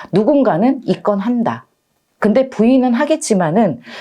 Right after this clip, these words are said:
그래도 빠져나갈 수 없는 증거들이 폭탄처럼 물밀듯이 나온다.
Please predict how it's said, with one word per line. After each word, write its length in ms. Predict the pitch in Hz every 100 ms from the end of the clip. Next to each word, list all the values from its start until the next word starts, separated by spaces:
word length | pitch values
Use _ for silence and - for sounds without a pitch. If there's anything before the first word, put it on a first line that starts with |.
| -
그래도 340 | - 269 277 -
빠져나갈 720 | - 311 349 339 302 233 233
수 180 | 220 208
없는 320 | 147 170 190
증거들이 760 | 190 160 170 180 139 139 202 233 _ _ -
폭탄처럼 760 | 320 - 330 - 175 208 233 _ _
물밀듯이 840 | 156 185 208 202 151 165 240 262 _ _
나온다. 680 | - 135 156 151 147 117